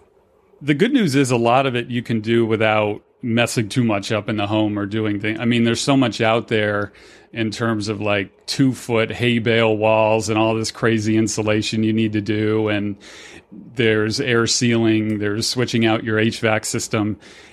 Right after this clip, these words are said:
And in terms of trying to really simplify it, because there's Energy Star, there's Zero Energy Ready Homes, all these government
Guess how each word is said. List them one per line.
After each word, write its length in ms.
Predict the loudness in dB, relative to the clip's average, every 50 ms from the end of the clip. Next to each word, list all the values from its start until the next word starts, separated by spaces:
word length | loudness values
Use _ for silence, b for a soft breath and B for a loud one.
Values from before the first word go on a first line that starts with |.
| B B -4
And 320 | -2 0 2 4 4 4
in 80 | 2 2
terms 280 | 2 2 2 2 2 0
of 80 | -4
trying 260 | -2 0 0 2 2
to 60 | 2 2
really 280 | 2 2 2 2 0
simplify 640 | 0 0 -2 0 0 0 -2 0 0 0 2 2 2
it, 280 | 2 0 -2 -4 -6 -8
because 280 | -6 -2 -2 -2 -2
there's 200 | -2 -4 -2 0
Energy 360 | 0 2 2 0 0 0 -2
Star, 500 | -2 -2 -2 0 2 2 2 2 2 0
there's 220 | 0 -2 -4 -4 -4
Zero 340 | -2 -2 0 0 0 0 0
Energy 300 | 0 0 0 -2 -2 0
Ready 260 | 0 0 0 0 0
Homes, 460 | 0 2 2 4 2 2 0 0 0
all 120 | 0 0
these 200 | -2 -2 -4 -2
government 500 | -2 -2 -2 0 -2 -2 -2 -4 -4 -6